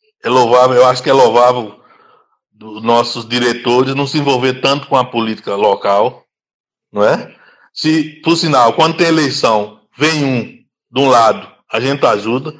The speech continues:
vem outro do lado, a gente ajuda do mesmo jeito, né?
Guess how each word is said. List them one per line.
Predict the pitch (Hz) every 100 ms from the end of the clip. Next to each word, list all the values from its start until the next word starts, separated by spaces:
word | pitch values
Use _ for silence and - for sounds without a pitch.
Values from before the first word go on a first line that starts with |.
| _ _
vem | 117 147 156
outro | 151 151
do | 143
lado, | 117 110 104 107
a | 113
gente | 127 131
ajuda | 131 120 123 123
do | 123
mesmo | 120 117
jeito, | 104 110 127 - - _ _ _ _ _ _ 104
né? | 117 220